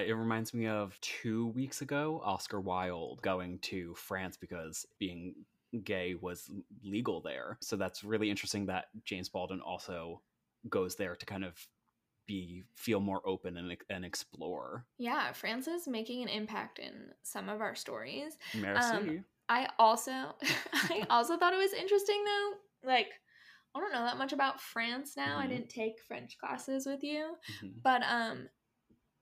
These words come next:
Speaker 2: in terms of, like, racism in France, I'm pretty sure that's alive and well. And so it is interesting to me, and we talk about this more later, how all of those different aspects of James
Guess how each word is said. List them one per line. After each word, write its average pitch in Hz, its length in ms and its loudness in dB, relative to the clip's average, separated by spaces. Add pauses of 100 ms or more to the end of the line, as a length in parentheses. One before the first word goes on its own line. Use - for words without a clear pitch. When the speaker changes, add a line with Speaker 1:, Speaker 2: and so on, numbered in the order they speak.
Speaker 2:
in 277 180 4
terms 285 360 0
of, 320 220 4
like, - 360 -2 (420)
racism 254 760 2
in 302 140 -2
France, 320 460 0
I'm 226 140 0
pretty 233 280 0
sure 233 200 2
that's 208 300 2
alive 208 500 6
and - 140 2
well. - 420 -8 (100)
And 233 120 -2
so 254 160 6
it 262 260 2
is 285 180 0
interesting 247 440 -4
to 240 80 -6
me, 226 100 -2
and 214 80 -2
we 220 80 -2
talk 220 220 -4
about 220 180 0
this 220 180 -2
more 220 160 -2
later, 233 300 0
how 208 500 -2
all - 240 0
of 214 240 0
those 214 220 4
different - 340 -2
aspects 339 580 2
of 320 140 0
James 339 460 0